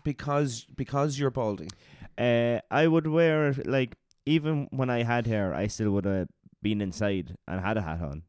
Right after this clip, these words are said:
Speaker 1: Right, okay.
Speaker 2: And I, I'd actually forget that sometimes I'd have it on. I got that used to having them.
Speaker 1: Yeah.
Speaker 2: Um, now, I suppose there was times then in school, I suppose, you couldn't wear hats or whatever, and that's a bit different.
Speaker 1: Yeah, yeah.
Speaker 2: Um,
Speaker 1: Mary
Speaker 2: but
Speaker 1: Menton took it off you so many
Speaker 2: <laughs> Yeah.
Speaker 1: times.
Speaker 2: I would have had a hat in the bag or whatever,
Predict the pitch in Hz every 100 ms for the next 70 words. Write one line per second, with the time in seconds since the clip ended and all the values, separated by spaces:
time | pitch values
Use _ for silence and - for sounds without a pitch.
0 | - 127 143 123 139 131 101 117 110 -
1 | 120 98 110 - 101 107 117 - 98 -
2 | 101 98 92 92 107 98 90 85 - 98
3 | 101 90 95 101 92 98 120 139 - -
4 | 113 101 - - _ - 113 110 107 107
5 | 120 123 117 117 120 120 113 - 117 107
6 | 120 117 113 104 110 104 98 - 113 107
7 | 95 98 101 92 87 90 - 92 95 92
8 | - 87 87 87 82 85 - 92 98 87
9 | 90 - - 107 101 98 - 95 95 -
10 | 120 117 117 113 104 113 117 110 92 101
11 | 107 110 110 107 - - 135 117 123 113
12 | 101 101 110 98 95 101 98 87 87 92
13 | 90 85 85